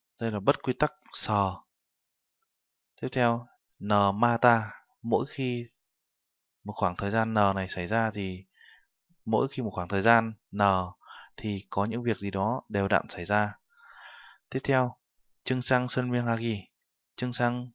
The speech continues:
sơn miêng hagi. Ở đây chúng ta có cái, ừm, việc giải thích cái triệu chứng, tức là nói về cái triệu chứng của mình.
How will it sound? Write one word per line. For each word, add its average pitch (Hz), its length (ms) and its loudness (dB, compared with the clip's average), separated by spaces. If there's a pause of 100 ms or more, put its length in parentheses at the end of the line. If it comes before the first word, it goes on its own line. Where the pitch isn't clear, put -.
sơn 113 400 2
miêng 117 180 -2
hagi. 101 440 -8 (480)
Ở 110 100 -4
đây 120 260 8
chúng 110 120 -8
ta 113 200 0
có 95 260 -6 (540)
cái, 98 140 -6 (460)
ừm, 98 340 -6 (260)
việc 107 140 0 (100)
giải 92 260 0
thích 180 180 -2 (180)
cái 143 160 -6
triệu - 240 -6
chứng, 160 300 -2 (800)
tức 135 140 -8
là 113 60 -2
nói 101 260 0
về 120 120 -2
cái 104 120 -4
triệu - 200 -4
chứng 117 200 -6
của 131 60 -4
mình. 95 280 -4